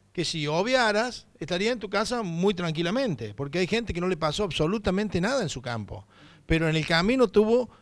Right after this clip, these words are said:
la madre de los problemas. Y bueno, se lo cargaron al hombro, y es injusto por ahí que, que se le carguen las tintas y que no se llegue el apoyo, ¿no es cierto? No digo que no lo apoyen, pero,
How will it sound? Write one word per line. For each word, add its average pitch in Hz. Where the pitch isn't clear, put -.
la 165
madre 240
de 160
los 151
problemas. 160
Y 185
bueno, 285
se 160
lo 165
cargaron 220
al 214
hombro, 196
y 180
es 214
injusto 202
por 147
ahí 160
que, 143
que 147
se 147
le 147
carguen 185
las 131
tintas 165
y 175
que 190
no 247
se 202
llegue 196
el 120
apoyo, 131
¿no 131
es 127
cierto? 185
No 226
digo 262
que 202
no 208
lo 190
apoyen, 165
pero, 143